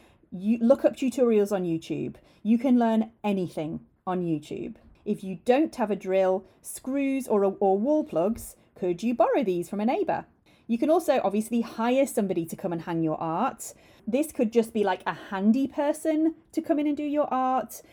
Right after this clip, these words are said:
U K folk, TaskRabbit is useful for this. Or you can actually hire a professional art hanger or art consultant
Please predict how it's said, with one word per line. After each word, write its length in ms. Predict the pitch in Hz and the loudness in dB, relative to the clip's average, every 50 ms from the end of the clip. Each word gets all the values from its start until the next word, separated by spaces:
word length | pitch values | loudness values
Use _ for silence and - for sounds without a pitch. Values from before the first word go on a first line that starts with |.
| - _ | -20 _
U 200 | - 190 233 277 | -4 -2 -2 -2
K 280 | 254 - - 262 269 247 | -2 -2 0 0 0 0
folk, 380 | - - 247 240 240 233 - - - - | 0 0 0 2 0 0 -4 -14 -20 -10
TaskRabbit 720 | - 254 247 240 - - - 254 233 226 233 240 240 240 | -6 -4 -4 -4 -6 -6 -2 0 0 2 2 2 2 2
is 160 | 214 214 208 220 | 2 0 2 2
useful 300 | 226 220 226 - 220 226 | -2 -2 0 -2 -4 -4
for 120 | 220 180 | -4 -4
this. 360 | 196 226 220 220 220 - - _ - - _ _ | -2 0 0 0 -2 -4 -14 _ -20 -20 _ _
Or 240 | - - 285 311 330 | -4 0 2 4 4
you 140 | 294 262 277 | 2 2 0
can 140 | - 262 262 | -2 0 -2
actually 320 | 254 - 220 - 247 269 262 | -2 -6 -6 -6 -6 -6 -4
hire 260 | 233 247 240 233 - 214 | -2 0 0 2 0 0
a 40 | |
professional 800 | 220 - - 220 220 - - 254 240 - - 269 226 226 220 220 | -2 -4 -4 -6 -4 -2 -2 -2 -2 -2 -2 0 0 0 0 0
art 300 | - 202 196 196 - - - | 0 0 0 0 -2 -4 -8
hanger 400 | - 170 160 160 160 165 165 - - | -8 -6 -4 -2 0 0 0 0 0
or 160 | 180 180 - | 0 0 0
art 220 | - 190 190 - - | 0 -2 -2 -2 -4
consultant 720 | 202 185 170 - - 311 294 302 - 196 185 180 - - | -8 -8 -6 -4 -4 -4 -4 -2 -4 -4 -4 -4 -10 -16